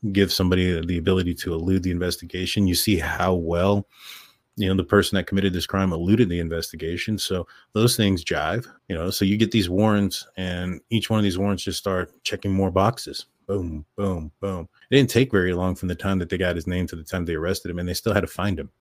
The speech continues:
right? So, you know, they got his name December nineteenth. Where was he at? He was in the Pocono Mountains. They didn't know where he was at. You know, they had to go and rely on,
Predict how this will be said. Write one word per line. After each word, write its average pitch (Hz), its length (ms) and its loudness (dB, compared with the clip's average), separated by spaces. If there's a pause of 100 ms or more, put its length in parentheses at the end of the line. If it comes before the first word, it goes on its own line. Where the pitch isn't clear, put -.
right? 92 240 -2 (240)
So, 87 400 -2 (320)
you 85 80 -6
know, 82 80 -2
they 95 60 0
got 110 140 6
his 98 120 4
name 101 160 6
December 101 240 0
nineteenth. 95 520 -4 (200)
Where 104 160 -2
was 131 240 2
he 69 100 -12
at? 67 100 -12
He 85 80 -4
was 85 120 0
in 87 60 2
the 87 60 2
Pocono 95 300 0
Mountains. 95 460 -2 (180)
They 92 80 -6
didn't 117 160 4
know 92 140 0
where 90 120 -2
he 87 140 -4
was 85 140 -6
at. 92 160 -4
You - 340 -10
know, - 20 -2
they 104 140 2
had 104 120 0
to 92 40 -6
go 101 220 2
and 95 80 0
rely 98 320 -2
on, 90 240 -4